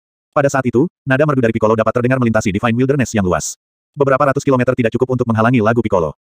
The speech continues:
Lagu Piccolo perlahan-lahan muncul, mengalir seperti air di udara saat bergema di telinga setiap orang. Orang-orang menahan napas. Lagu Piccolo dapat didengar di mana-mana. Bahkan gerombolan binatang buas yang keras tidak bisa menenggelamkannya.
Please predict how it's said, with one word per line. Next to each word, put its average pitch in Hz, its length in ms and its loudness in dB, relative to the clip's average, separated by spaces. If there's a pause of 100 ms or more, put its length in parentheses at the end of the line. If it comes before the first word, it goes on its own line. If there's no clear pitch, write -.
Lagu 143 240 0
Piccolo 139 200 2
perlahan-lahan 117 360 2
muncul, 113 320 2 (160)
mengalir 131 240 2
seperti 120 240 -2
air 113 80 4
di 120 80 -2
udara 107 200 2
saat 110 120 0
bergema 113 320 0
di 107 80 -2
telinga 117 240 2
setiap 95 240 -2
orang. 82 160 -2 (480)
Orang-orang 143 400 2
menahan 113 160 2
napas. 107 480 0
Lagu 143 240 2
Piccolo 135 240 4
dapat 123 240 2
didengar 110 240 0
di 123 80 2
mana-mana. 101 400 0 (160)
Bahkan 143 240 0
gerombolan 127 320 2
binatang 113 240 0
buas 113 240 0
yang 117 80 0
keras 110 160 0
tidak 135 160 0
bisa 123 240 0
menenggelamkannya. 95 480 -2